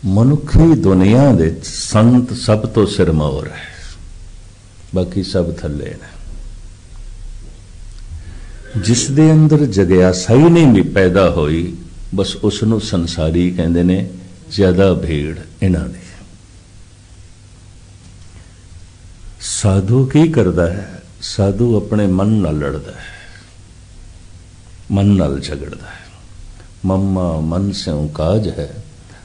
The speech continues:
ਮਨ ਸਾ ਦੇ ਸਿਧ ਹੋਏ, ਮਨ ਹੀ ਮਨ ਸਿਉ ਕਹੇ ਕਬੀਰਾ,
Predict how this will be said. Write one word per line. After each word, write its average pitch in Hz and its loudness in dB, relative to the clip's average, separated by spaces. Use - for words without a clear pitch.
ਮਨ 101 4
ਸਾ 90 2
ਦੇ 87 0
ਸਿਧ 98 -2
ਹੋਏ, 87 -2
ਮਨ 87 4
ਹੀ 82 2
ਮਨ 117 6
ਸਿਉ 120 0
ਕਹੇ 104 2
ਕਬੀਰਾ, 90 2